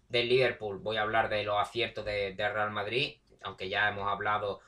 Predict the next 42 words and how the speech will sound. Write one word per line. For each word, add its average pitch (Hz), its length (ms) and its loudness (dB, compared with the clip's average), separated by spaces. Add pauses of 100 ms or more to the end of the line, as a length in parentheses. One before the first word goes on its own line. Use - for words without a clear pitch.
(160)
un 127 160 -6
poco, 123 240 0
pero 107 180 0
ya 117 160 4
así 113 380 0
resumiendo, 113 800 0 (260)
eh, 107 1000 0
el 120 140 -2
partido 117 320 0
del 110 100 0
Madrid, 110 480 -2 (420)
supo 120 280 -4
aprovechar 107 480 0
muy 110 120 -6
bien 110 180 -2
las 104 120 2
oportunidades 117 800 -2 (100)
a 107 100 0
la 101 140 2
espalda 110 400 0
de, 104 520 -2 (240)
de 131 140 0
la 127 120 6
defensa, 107 1080 2
de 117 240 0
la 120 120 6
defensa 120 420 -2
rival, 135 480 6 (360)
eh, 113 840 2 (640)
con 139 180 0
dos 139 160 4
jugadores 131 520 6
que 120 140 -2
son 123 240 2
los 120 120 2
nombres 120 300 0
propios 120 380 0
de, 110 500 2
del 123 180 2
partido, 117 420 4
como 107 200 0
son 117 360 -2